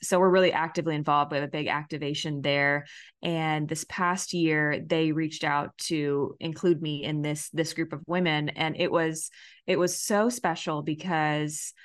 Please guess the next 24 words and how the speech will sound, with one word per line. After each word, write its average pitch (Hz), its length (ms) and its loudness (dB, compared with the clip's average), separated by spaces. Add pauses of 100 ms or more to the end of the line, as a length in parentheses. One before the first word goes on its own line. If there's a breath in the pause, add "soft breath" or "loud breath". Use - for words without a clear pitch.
(120)
I 180 120 2
was 175 140 4
in 180 220 0
F - 160 -2
F 165 160 -6
A 151 300 -2 (100)
as 156 220 -2
a 165 40 -6
kid, 143 480 -2
and 151 560 -2 (440 soft breath)
I 165 120 0
loved 151 320 2
it. - 60 0
It - 40 2
was 151 120 -4
kinda 156 180 0
like 143 220 0
my 147 200 2
everything 131 500 -4
along 143 260 2
with 139 100 -6
the 156 80 -8
horses. 156 760 -4
And 160 580 -2